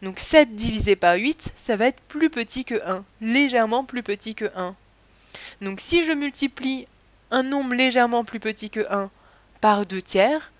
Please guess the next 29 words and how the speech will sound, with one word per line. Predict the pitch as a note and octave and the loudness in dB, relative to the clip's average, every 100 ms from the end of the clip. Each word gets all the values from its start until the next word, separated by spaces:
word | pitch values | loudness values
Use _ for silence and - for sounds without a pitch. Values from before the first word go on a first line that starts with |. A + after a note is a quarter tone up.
| - - G3+ | -20 -18 -8
eh | |
bien | G#3+ B3+ D#4+ | -2 0 2
je | |
vais | B3+ | 2
obtenir | G#3+ A3 G#3 D4 | 0 0 -2 -2
quelque | - A3+ G#3 | 2 0 0
chose | - A#3+ C#4 | -6 -8 -8
qui | - | -2
va | G3+ | 4
être | A#3 - C4 - | 4 4 -14 -2
un | D4+ E4 | 0 2
peu | D#4 | 0
plus | - A#3 | -2 -6
petit | G#3 G3 A3 B3 _ _ - | -6 -8 -10 -16 _ _ -14
que | B3 | -8
deux | A#3 G#3+ | -4 -4
tiers. | G#3+ G#3 F3+ F3+ - _ _ - - | -4 -2 -2 -2 -8 _ _ -20 -14
Donc | G3+ G3 | -10 -8
si | - D#4 | 0 0
je | C#4 | 2
le | |
représente | C4 B3 - B3 A3 A3+ A3 - | 0 0 2 0 2 -4 -4 -2
comme | D4 C#4 | 0 2
un | C4 | 2
rectangle | B3 A#3 B3+ A3+ G3+ F#3 - - | 2 0 -2 -2 -4 -10 -10 -2
à | G#3+ | -2
côté | A3+ G#3+ G#3+ | -2 -4 -4
de | F#3+ | -4
celui-ci, | - F#3 F3 - C#4 | -6 -8 -10 -10 -12